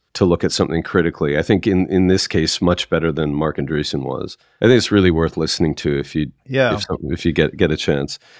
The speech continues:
Speaker 1: I mean, he does it in lots of ways. I've seen him dismantle religion. There's a great YouTube video of him challenging some of the kind of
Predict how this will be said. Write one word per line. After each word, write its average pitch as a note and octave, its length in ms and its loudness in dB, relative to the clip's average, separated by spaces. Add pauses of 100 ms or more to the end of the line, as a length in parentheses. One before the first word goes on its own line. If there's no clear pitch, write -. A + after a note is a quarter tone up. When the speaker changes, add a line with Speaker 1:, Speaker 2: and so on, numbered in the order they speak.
(100)
Speaker 1:
I A#2+ 80 6
mean, C3+ 100 10
he C#3 140 8
does D3+ 240 6
it A#2 100 4
in G2+ 160 8
lots F#2+ 300 2
of F2 80 4
ways. E2 440 4
I've E2 160 0
seen F#2 220 4
him E2+ 220 4
dismantle D#2 960 0 (100)
religion. D#2+ 680 0 (280)
There's E2+ 200 -2
a E2 60 0
great E2 300 2
YouTube D#2 380 -2
video D#2 460 2
of D2 180 -2
him D2+ 460 0
challenging D#2+ 680 0
some D#2 280 0
of D2 140 -2
the D2 200 -2
kind D#2 260 -4
of C#2+ 240 -6